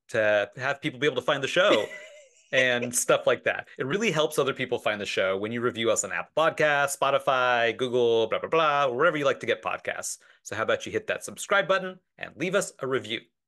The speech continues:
Speaker 1: And we'd love to hear your suggestions for what flavor to try next. <laughs> I'm adorable.
Speaker 2: <laughs>
Speaker 1: P-, please D M us on Instagram at Sunday Funday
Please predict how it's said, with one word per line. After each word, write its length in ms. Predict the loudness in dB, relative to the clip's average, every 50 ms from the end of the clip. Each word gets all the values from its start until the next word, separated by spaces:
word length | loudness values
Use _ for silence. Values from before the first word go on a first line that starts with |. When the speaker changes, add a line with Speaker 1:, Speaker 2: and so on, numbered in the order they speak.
| _ _ -10
Speaker 1:
And 160 | -10 -8 -8
we'd 180 | -12 -14 -12 -10
love 300 | -6 -2 -2 -2 -2 -2
to 80 | -4
hear 100 | -4 -2
your 100 | -4 -4
suggestions 920 | -6 -8 -10 -10 -12 _ -2 -2 -2 0 -2 -4 -4 -4 -6 -10 -14 -18 -18 -20 -20 _
for 140 | _ -4 -2
what 160 | -2 -2 -2 0
flavor 240 | -2 0 0 -2
to 100 | -6 -8 -8
try 200 | -4 -4 -4 -2
next. 400 | -2 -2 -4 -4 -6 -10 -8 -6 -6 -6 -8 -12 -16 -20
<laughs> 300 | -20 -20 -20 _ -6 -4
I'm 180 | -4 -2 -2
adorable. 600 | -2 0 2 4 4 4 2 2 2 0 0 0 -4 -10
Speaker 2:
<laughs> 800 | -10 -2 0 0 0 0 0 0 0 0 -2 -4 -6 -12 -4 2
Speaker 1:
P-, 200 | 4 4 4 4 2 -4 -12 _
please 420 | 2 4 6 6 6 6 4 2 2
D 240 | 0 2 4 4 4
M 120 | 4 4
us 160 | 2 2 4
on 140 | 2 0 0
Instagram 720 | 0 -2 -2 -2 -2 -2 0 2 4 4 4 4 2 0
at 100 | -2 -4
Sunday 400 | -4 -2 -2 0 2 2 2 2
Funday 380 | 2 2 0 0 2 2 0